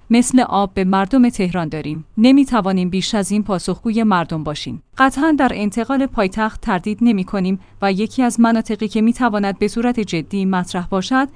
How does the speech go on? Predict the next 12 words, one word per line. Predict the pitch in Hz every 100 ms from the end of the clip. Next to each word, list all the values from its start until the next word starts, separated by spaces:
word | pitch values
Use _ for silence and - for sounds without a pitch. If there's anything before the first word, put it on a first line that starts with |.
| - -
منطقه | 220 214 202 190 240 220
مکران | 175 - 185
است. | 135 156 - -
این | - 320
منطقه | 277 226 208 190
جای | 185 233 226
مناسبی | 220 190 180 220 202 214
است | 170 - 175
و | 175
محدودیتی | 175 175 190 170 196 208
هم | 233 214 196
ندارد. | 170 139 131 127